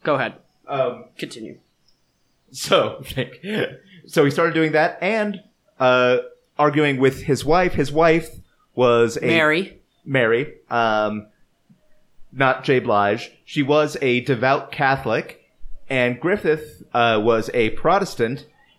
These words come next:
Speaker 2: And Griffith, uh, came to believe that his wife was conspiring with, uh, Pope Pius the tenth
Speaker 1: Yeah.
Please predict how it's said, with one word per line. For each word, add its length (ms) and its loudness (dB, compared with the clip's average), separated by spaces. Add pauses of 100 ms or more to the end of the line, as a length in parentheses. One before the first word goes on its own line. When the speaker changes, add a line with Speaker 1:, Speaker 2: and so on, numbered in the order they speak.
Speaker 2:
And 280 0
Griffith, 540 -2 (300)
uh, 360 2
came 380 -2
to 220 -2
believe 800 -4 (520)
that 300 0
his 260 -2
wife 420 0
was 260 2
conspiring 840 -4
with, 220 0 (300)
uh, 380 2 (400)
Pope 440 -6
Pius 680 -4
the 140 -8
tenth 640 -8
Speaker 1:
Yeah. 180 -16